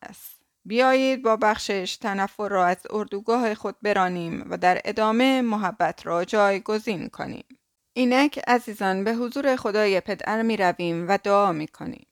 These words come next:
خداوندا، تو با گذشت و مهربان هستی و خود وعده دادی که صخره ما می‌شوی.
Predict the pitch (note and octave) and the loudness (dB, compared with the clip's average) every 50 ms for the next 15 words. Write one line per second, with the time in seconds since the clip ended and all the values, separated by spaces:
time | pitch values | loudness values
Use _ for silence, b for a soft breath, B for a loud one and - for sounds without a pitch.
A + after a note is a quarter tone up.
0 | _ _ _ _ _ _ _ _ _ _ _ _ _ _ _ _ _ _ - - | _ _ _ _ _ _ _ _ _ _ _ _ _ _ _ _ _ _ -4 0
1 | C#4+ A#3+ B3+ B3 A#3+ B3+ B3+ A#3+ A3 F#3+ E3 D#3 - - _ - B3 G#3+ G#3+ A#3 | 2 4 4 6 6 6 4 4 2 0 -2 -4 -6 -8 _ -8 -4 2 4 4
2 | A#3 A3 - A#3 G#3+ A3+ B3 A#3+ A#3+ B3 A#3+ A#3+ - - A3+ A3 A3+ A3 G#3+ G#3+ | 4 2 2 -2 -2 0 2 2 2 2 0 -4 -8 -8 -4 -2 0 0 0 -2
3 | G#3 G#3+ - - F#3 F#3 F3 E3+ D#3+ - - - - - - - - - _ _ | -4 -6 -6 -6 -6 -6 -6 -6 -8 -12 -14 -16 -20 -20 -20 -20 -20 -20 _ _
4 | _ _ - F#3+ F#3+ - - A3+ A3 - - G#3 G3+ G3+ G3 - A#3+ A#3+ G#3+ A3 | _ _ -4 -4 -2 0 0 0 0 0 2 4 6 6 6 4 0 0 0 0
5 | G#3+ G#3 G3+ - F#3 F#3 F3+ - - G#3 - - G#3+ G3 G3 - - A#3 A3 G3+ | 0 0 -2 -4 -8 -10 -10 -12 -14 -12 -4 -2 0 0 0 -2 -4 -4 -4 -4
6 | F#3 F3+ F3 F3 F#3 G3+ G#3 F3 D#3+ D#3+ D#3+ - - - - F3 - - - | -2 -4 -2 -2 0 0 0 0 -2 -4 -6 -6 -8 -10 -10 -10 -12 -14 -20